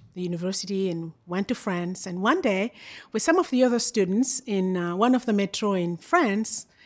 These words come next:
in Paris, we saw him. And we were like, "Hi, Professor Ngenge." He came to us and talked to us, and he said, "Musunga, your God is alive." I will never forget that. Praise Jesus. "Musunga, your God is alive." Okay,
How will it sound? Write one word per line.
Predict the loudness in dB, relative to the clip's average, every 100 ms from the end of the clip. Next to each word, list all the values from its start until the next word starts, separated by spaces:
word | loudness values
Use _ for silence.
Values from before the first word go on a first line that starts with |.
| _
in | -8 -2
Paris, | 2 4 4 0 2
we | 4
saw | 8 8
him. | 6 -4 -10 _ _ _ _ _ -6
And | -4
we | -2
were | -2
like, | -6
"Hi, | -6 -4 -2 -2
Professor | -2 -2 -6
Ngenge." | -2 0 2 0
He | 0
came | -2 2 2 2
to | 0
us | 0 -2
and | -6 -4
talked | -6 -6 -6
to | -4
us, | -4 -6
and | -8
he | -8
said, | -8 -8 -8 _ _ _ _ _ _ _ _
"Musunga, | 0 4 6 8 6 4 -4 _ _ _ _ _ _ _ _ _ -8
your | -6 -6
God | -6 -8 -8
is | -8 -8
alive." | -8 -10 -16 -20 -20 -20 _ _ _ _ _ _ _ -20 -20 2
I | 6 8
will | 6 2
never | -2 -4 -2 0 -2 -4 -6
forget | -6 -10 -10 -8 -10 -12 -10
that. | -8 -8 -10 -4
Praise | 4 6 4 -2
Jesus. | -8 -8 -12 -16 -20 -20 -10
"Musunga, | -6 0 2 6 6
your | 6 6 6 6
God | 4 4 4 0
is | -6 -6
alive." | -6 -6 -8 -6
Okay, | -4 -4